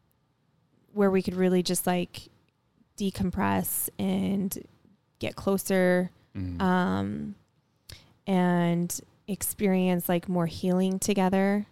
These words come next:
Speaker 2: Mm-hmm.
Speaker 1: Um, which obviously we talk about going to Bali. That would be, like, an
Speaker 2: Yeah.
Speaker 1: amazing experience with you. I wouldn't wanna do it with anybody else, and I'm glad I
Speaker 2: Mm-hmm.
Speaker 1: never did it before.
Speaker 2: Same.
Speaker 1: Um, so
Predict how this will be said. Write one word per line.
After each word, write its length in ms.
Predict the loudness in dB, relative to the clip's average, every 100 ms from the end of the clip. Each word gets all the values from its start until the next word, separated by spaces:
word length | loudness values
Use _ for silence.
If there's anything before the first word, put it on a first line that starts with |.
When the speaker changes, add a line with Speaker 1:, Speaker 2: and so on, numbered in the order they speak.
| _ -2
Speaker 2:
Mm-hmm. 300 | -2 0 2
Speaker 1:
Um, 640 | 2 4 2 -2 -6 -8 _ _ _ _ -8
which 320 | -2 0 0 -2
obviously 400 | -2 -2 -2 -4
we 120 | -2
talk 180 | -4 -4
about 240 | -6 -6
going 160 | -4 -4
to 80 |
Bali. 380 | -2 -2 -2 -2
That 180 | -4 -6
would 160 | -6 -6
be, 160 | -6
like, 240 | -4 -4 -4
an 80 | -2
Speaker 2:
Yeah. 80 | 0
Speaker 1:
amazing 500 | 2 2 0 0 -2
experience 640 | -2 -4 -4 -2 -2 -2
with 140 | -4 -2
you. 160 | 0
I 100 | 2
wouldn't 280 | 2 0 0
wanna 200 | 0 0
do 160 | 2 2
it 80 |
with 160 | 2 0
anybody 460 | 0 2 2 0 2
else, 340 | 0 0 -2
and 100 | 0
I'm 100 | 0
glad 260 | 2 2 2
I 40 |
Speaker 2:
Mm-hmm. 80 | 0
Speaker 1:
never 180 | -2 -2
did 180 | -2 -2
it 100 | -2
before. 520 | -4 0 0 0 -4 _
Speaker 2:
Same. 340 | -6 -4 -4 -8 _ -4
Speaker 1:
Um, 580 | 2 2 2 0 -4 -4
so 560 | 2 4 4 2 -2